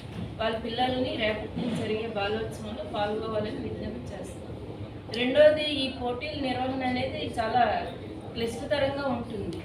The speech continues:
ఒకేసారి మొదటి రోజు ఇరవై ఆరు ఈవెంట్స్ జరుగుతాయి, ఒకేసారి సైమల్టేనియస్‌గా ఈవెంట్స్ అన్నీ జరుగుతాయి. కాబట్టి ప్రతి ఈవెంట్కి కూడా జడ్జెస్ అనేది అవసరం.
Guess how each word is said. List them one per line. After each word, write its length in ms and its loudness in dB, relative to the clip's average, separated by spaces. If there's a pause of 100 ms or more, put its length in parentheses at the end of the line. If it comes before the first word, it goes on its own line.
(100)
ఒకేసారి 680 0 (200)
మొదటి 380 -2
రోజు 240 0
ఇరవై 260 0
ఆరు 200 2
ఈవెంట్స్ 420 -2
జరుగుతాయి, 560 -8 (840)
ఒకేసారి 680 0 (480)
సైమల్టేనియస్‌గా 960 2
ఈవెంట్స్ 520 0
అన్నీ 240 -2
జరుగుతాయి. 500 -2
కాబట్టి 640 -4 (340)
ప్రతి 320 2
ఈవెంట్కి 640 -2
కూడా 580 -4 (200)
జడ్జెస్ 460 -2
అనేది 260 -2
అవసరం. 600 -4